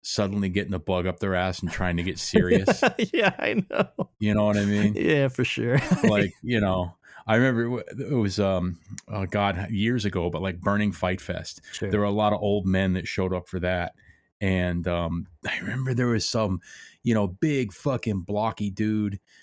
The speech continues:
Speaker 1: with, like, a well-groomed beard and, and, you know, basically he, and he had, he, he had, like, you know, American flag shirt on, getting real serious in the pit.
Speaker 2: <laughs>
Speaker 1: And it was like, "Dude, come on, man."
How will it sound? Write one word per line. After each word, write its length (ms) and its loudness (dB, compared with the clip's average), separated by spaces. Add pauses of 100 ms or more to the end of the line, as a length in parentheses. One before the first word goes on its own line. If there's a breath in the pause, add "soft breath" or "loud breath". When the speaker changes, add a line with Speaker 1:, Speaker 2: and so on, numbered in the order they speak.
(160 soft breath)
Speaker 1:
with, 240 -2
like, 220 -2
a 80 -4
well-groomed 800 0
beard 500 0
and, 140 -4
and, 240 0
you 60 0
know, 140 -2
basically 760 -2 (280 loud breath)
he, 300 0
and 100 0
he 140 0
had, 240 2
he, 160 0 (100)
he 120 -2
had, 180 0
like, 200 -4
you 120 -6
know, 100 -8
American 540 0
flag 380 -2
shirt 260 -4
on, 280 -2 (260 loud breath)
getting 220 -6
real 420 -2
serious 640 -2
in 80 -6
the 80 -8
pit. 360 -10
Speaker 2:
<laughs> 80 -2
Speaker 1:
And 680 2
it 60 -2
was 180 -2
like, 120 -2 (140)
"Dude, 500 -2
come 240 -4
on, 300 -8
man." 400 -8